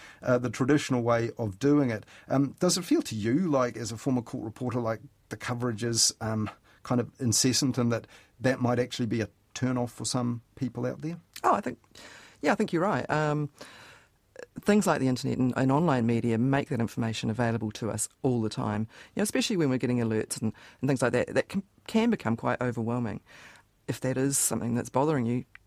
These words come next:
Speaker 2: turn,
Speaker 1: Mm.
Speaker 2: turn those alerts off. You don't need them.
Speaker 1: A-,
Speaker 2: Uh,
Speaker 1: as, as a for instance, though, say Donna Chisholm, who's a very experienced
Speaker 2: Mm.
Speaker 1: senior journalist, uh,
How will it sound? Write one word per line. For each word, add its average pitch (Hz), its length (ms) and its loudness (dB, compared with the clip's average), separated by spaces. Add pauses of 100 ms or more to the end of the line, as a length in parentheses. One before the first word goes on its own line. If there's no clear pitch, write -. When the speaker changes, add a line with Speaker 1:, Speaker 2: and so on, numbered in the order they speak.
(320)
Speaker 2:
turn, 269 280 6
Speaker 1:
Mm. - 40 -6
Speaker 2:
turn 294 160 4
those 262 160 4
alerts 214 280 2
off. 160 200 0
You 170 60 -2
don't 202 180 4
need 143 160 2
them. - 100 -12 (920)
Speaker 1:
A-, 165 40 4
Speaker 2:
Uh, 160 200 6
Speaker 1:
as, 233 120 2
as 208 160 2
a 165 60 2
for 151 160 4
instance, 131 340 0
though, 113 140 2
say 131 240 2
Donna 160 280 2
Chisholm, 113 400 2
who's 107 140 -4
a 113 60 -6
very 139 340 2
experienced 120 460 -2
Speaker 2:
Mm. 180 80 2
Speaker 1:
senior 147 260 6
journalist, 135 640 2
uh, 117 300 2